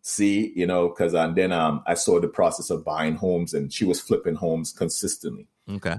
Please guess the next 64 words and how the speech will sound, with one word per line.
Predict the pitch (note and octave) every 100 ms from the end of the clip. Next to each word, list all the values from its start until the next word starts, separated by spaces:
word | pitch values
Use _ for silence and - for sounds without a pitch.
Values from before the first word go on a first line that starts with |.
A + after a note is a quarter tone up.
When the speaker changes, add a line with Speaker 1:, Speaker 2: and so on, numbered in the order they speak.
| -
Speaker 1:
By | E2 D2
the |
time | F#2+ E2+
I | D#2+
got | D#2 D#2
to | - D#2
start | - D#2+
working | D#2+ D2 E2+
with | E2+
her, |
she | D#2 F#2+
had, | E2+
like, | D#2 C#2+ D2
nine | D#2+ E2+ F2 E2
homes, | F2+ D#2 - - - _ _ _ -
you | D#2+
know, | D2 D#2 F#2 A#2+ - -
and | D#2
every | E2 F2+
year | F#2 F2
she'd | E2+ E2+ D#2
buy | D2+
a | D#2
new | D2+
home. | D#2+ C#2+ - _ -
And, | F2+ F2
um, | F2 E2 D#2+
so, | - A2+ G2+
I |
mean, | C3 A#2
that, | A#2 C3 A2
that | A2 C3 A2+
was | A#2 A2 G2+ - -
kinda | G#2+ G2+
like | F2+ F2
the | E2
experience, | D#2 - - F2+ F2
and | F2
I |
saw | E2 - F#2+
how |
much | F2+ F2+
money | F2 F#2 F#2
she | - F#2
was | F2 - _ _
pulling | - E2+
in | E2+
and | E2 D2
making | D#2+ D#2+ F2+ E2+
too. | - F2 E2+
I |
mean, | D#2 D2+ D2 C#2+ - - D2
she | -
was | E2
one | E2+ E2+
of |
the | E2
first | - E2+ E2+
millionaires | E2 E2 D#2+ D#2+ D#2+
that, | D#2 D#2
um, | C#2+ C2 A1 - _
I | - E2+
knew | F2+ F2 F#2
of | F2+ F2+ E2+